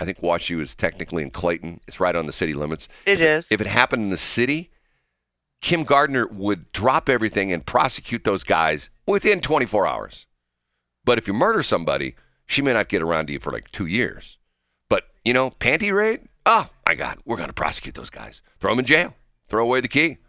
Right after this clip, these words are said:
Speaker 1: Never let 'em out.
Speaker 2: Yeah, that's pretty much the way it would go.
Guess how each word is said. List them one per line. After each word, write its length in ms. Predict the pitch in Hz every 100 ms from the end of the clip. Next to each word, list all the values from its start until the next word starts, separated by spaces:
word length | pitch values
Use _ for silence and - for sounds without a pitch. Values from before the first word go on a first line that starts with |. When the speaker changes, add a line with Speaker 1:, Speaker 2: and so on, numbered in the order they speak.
| _ _
Speaker 1:
Never 180 | 92 107
let 140 | 127
'em 100 | 139
out. 240 | 156 165 - _ _ _ _ _ _ _ _ _ _ _ _ _ _ _ _ _ _ _ _ _ _ _ _ _ _ _ _ _ _
Speaker 2:
Yeah, 340 | - 202 220 262
that's 220 | - 233
pretty 360 | - - 240 226
much 360 | 226 220 - -
the 80 |
way 200 | 208 196
it 120 | 208 -
would 160 | 202
go. 340 | - 170 151